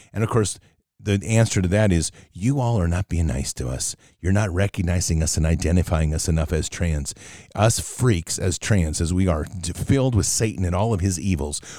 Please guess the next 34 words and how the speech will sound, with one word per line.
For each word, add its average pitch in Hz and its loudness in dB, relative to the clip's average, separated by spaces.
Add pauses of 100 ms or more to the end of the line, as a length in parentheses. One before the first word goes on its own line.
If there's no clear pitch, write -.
(100)
we 113 2
need 117 2
to 95 0
be 90 0
recognized 82 -2
as 73 -4
equals." - -8
No, 123 4
you 135 2
don't. 87 -2 (160)
Not - -8 (100)
a 101 -6
damn 107 0
one 92 4
of 82 0
them 67 -6
does. - -10 (3250)
Now, 98 0
this 135 6
is 170 0
a 147 4
story 113 4
that 90 0
came 98 4
up 90 2 (100)
on 90 0
four 95 2
chan, 78 -2
and 90 0
you 101 4
may 123 4
have 110 2
seen 85 0
it. 73 -8